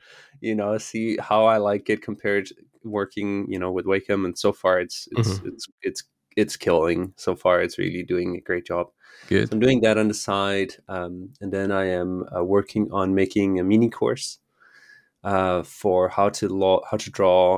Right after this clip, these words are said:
Speaker 1: uh, faces from imagination. So,
Speaker 2: Oh, nice.
Speaker 1: um, I'm working on that on the side too.
Speaker 2: Mm-hmm.
Speaker 1: Then I still make sketches for, you know, the Instagram and all like that. So there's,
Speaker 2: Yeah.
Speaker 1: there's some things, and then,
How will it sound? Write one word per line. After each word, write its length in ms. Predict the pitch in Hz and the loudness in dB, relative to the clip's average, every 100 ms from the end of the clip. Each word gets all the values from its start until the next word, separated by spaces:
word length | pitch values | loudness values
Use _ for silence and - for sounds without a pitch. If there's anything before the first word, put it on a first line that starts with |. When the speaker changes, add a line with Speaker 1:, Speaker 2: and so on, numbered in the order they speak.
| - | 0
Speaker 1:
uh, 260 | 95 82 82 | -4 -4 -2
faces 380 | 107 98 95 | -2 -2 -6
from 200 | - 98 | -6 -6
imagination. 840 | 92 92 - 101 131 139 160 160 139 - | -4 -4 -2 2 4 2 -2 -4 -8 -14
So, 300 | 98 95 92 | -2 0 0
Speaker 2:
Oh, 60 | 143 | 0
nice. 260 | 156 175 107 | -4 -4 -4
Speaker 1:
um, 480 | 90 90 95 95 - | -2 -2 -4 -8 -8
I'm 360 | 98 95 98 | -6 -4 -2
working 320 | 101 98 110 92 | 0 0 -2 -2
on 100 | 90 | -2
that 220 | 90 - _ | -4 -6 _
on 120 | 107 92 | -8 -6
the 60 | |
side 340 | - 90 92 - | -6 -6 -6 -4
too. 340 | 151 156 147 _ - - - | -2 -2 -4 _ -20 -20 -10
Speaker 2:
Mm-hmm. 140 | 107 107 | -2 4
Speaker 1:
Then 440 | 113 117 117 113 110 | 4 6 4 2 2
I 140 | 110 | 0
still 260 | - 113 110 | 0 2 4
make 200 | 107 104 | 4 0
sketches 580 | - 110 - 107 104 - | 0 0 2 0 0 -4
for, 600 | - 101 98 98 98 107 | -6 -4 0 0 -4 -8
you 120 | 110 92 | -6 0
know, 280 | 87 98 _ _ | 0 -2 _ _
the 120 | 95 | -2
Instagram 680 | 92 107 - 110 104 101 98 | 0 0 0 -2 0 0 -2
and 100 | 92 | 0
all 220 | 92 92 | 2 2
like 200 | 92 95 | -2 -2
that. 240 | 117 123 - | 0 0 0
So 260 | 101 101 - | 2 2 2
there's, 260 | 120 143 - | 2 2 0
Speaker 2:
Yeah. 100 | - | -6
Speaker 1:
there's 300 | 104 127 - | -6 -4 -2
some 160 | 127 | -4
things, 380 | 120 117 113 110 | -2 -2 -2 -6
and 120 | 104 | -6
then, 280 | 107 104 101 | -6 -8 -10